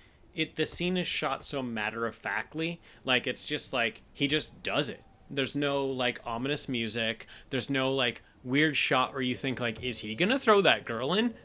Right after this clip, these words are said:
You don't think that at all. It's just happening, and you're watching it happen. So that, I think that's why it's like, "Oh, he didn't want this to happen. He didn't wanna kill this little girl." So now all of a sudden we feel, we feel very bad for him. He,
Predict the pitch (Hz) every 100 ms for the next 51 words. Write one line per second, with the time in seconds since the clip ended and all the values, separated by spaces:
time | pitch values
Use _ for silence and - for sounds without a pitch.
0 | - - 160 214 311 226 208 185 131 104
1 | 104 160 85 - - 180 - 147 - 131
2 | 180 143 95 87 - - 139 139 120 101
3 | 147 - 131 110 107 147 85 73 - -
4 | - - 135 131 139 190 143 139 - 143
5 | 127 - 117 110 143 156 95 - - -
6 | 160 254 311 117 127 180 127 - 92 -
7 | 135 - 90 151 226 170 110 90 - 131
8 | 143 113 123 107 98 117 135 85 - -
9 | - - 151 139 - - - 123 156 220
10 | 240 151 151 139 - 147 127 120 - 185
11 | 180 - - 127 131 - - - 247 262
12 | 131 170 110 113 156 - 104 - 120 110
13 | - - - - - 165 - 131